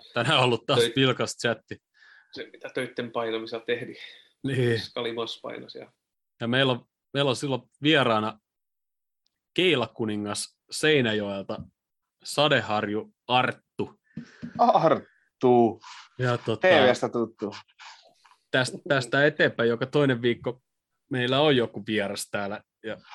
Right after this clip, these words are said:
Speaker 1: en lupaa, että kaikki on uusia naamoja, mutta lähestulkoon seiskyttä pinnaa kaikki on uusia naamoja ja ääniä. Siihen tähdätään.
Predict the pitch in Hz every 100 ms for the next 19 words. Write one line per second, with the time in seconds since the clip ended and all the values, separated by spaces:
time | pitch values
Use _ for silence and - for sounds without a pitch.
0 | - - - _ _ _ _ _ _ 147
1 | 175 147 131 135 117 - 196 190 - 113
2 | 104 104 101 104 98 98 95 95 92 95
3 | - 98 107 107 - 95 - 95 - _
4 | _ _ _ _ _ _ _ _ - -
5 | 101 - - 92 92 90 87 87 95 87
6 | - 85 80 - 107 98 101 85 85 85
7 | 90 92 - 90 87 80 - - _ _
8 | _ _ _ _ - _ - - 120 110
9 | - 98 98 92 -